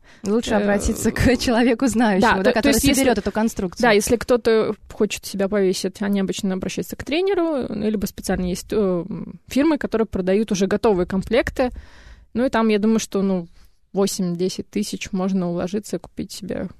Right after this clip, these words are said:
Speaker 2: набор для подвеса.
Speaker 1: Я напомню, что у нас в гостях Татьяна Топилина, тренер по воздушной гимнастике. Еще хотела спросить, есть ли какие-то, а, принятые где-то в России или вообще в мире учебные пособия?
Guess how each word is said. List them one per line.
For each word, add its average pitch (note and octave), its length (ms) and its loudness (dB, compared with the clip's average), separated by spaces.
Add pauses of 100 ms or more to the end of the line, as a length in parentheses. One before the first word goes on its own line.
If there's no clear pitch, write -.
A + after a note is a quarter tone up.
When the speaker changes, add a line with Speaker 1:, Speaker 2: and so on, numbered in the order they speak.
Speaker 2:
набор G3 420 2 (500)
для F#3+ 140 -2
подвеса. - 600 -8 (360)
Speaker 1:
Я A#3 120 2
напомню, B3 420 2
что - 120 -4
у G#3 40 2
нас G#3 100 2
в - 20 -2
гостях G#3 320 0
Татьяна G3 340 0
Топилина, A3 520 0
тренер F3+ 340 0
по F3 140 -6
воздушной E3+ 460 -2
гимнастике. F3 640 -4
Еще E3 180 -4
хотела G3 300 -4
спросить, - 460 -4
есть A#3 160 -4
ли D4 60 -12
какие-то, F#3+ 520 -2
а, E3 400 -4 (580)
принятые F#3+ 640 0
где-то D3+ 420 -8
в D3+ 40 -4
России F#3 540 0
или E3+ 200 -4
вообще E3+ 340 -4
в E3 100 -6
мире F#3+ 380 0
учебные F#3 540 -4
пособия? D3 760 -4